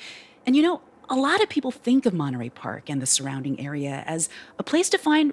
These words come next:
really good Chinese food. And it is, but it's so much more than that. You come here to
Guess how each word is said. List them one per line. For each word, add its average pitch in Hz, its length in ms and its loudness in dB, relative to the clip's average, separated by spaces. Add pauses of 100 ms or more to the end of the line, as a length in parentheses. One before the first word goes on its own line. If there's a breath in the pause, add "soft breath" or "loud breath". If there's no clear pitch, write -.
really 262 300 4
good 339 160 -4
Chinese 269 500 0
food. - 320 -14 (160)
And 269 140 2
it 294 100 4
is, 320 340 -2
but 220 180 0 (240 loud breath)
it's - 140 2
so - 360 2
much 233 240 2
more 175 320 0
than 143 160 -4
that. - 300 -18 (440 loud breath)
You 233 120 2
come 294 220 4
here 240 320 2
to 180 200 0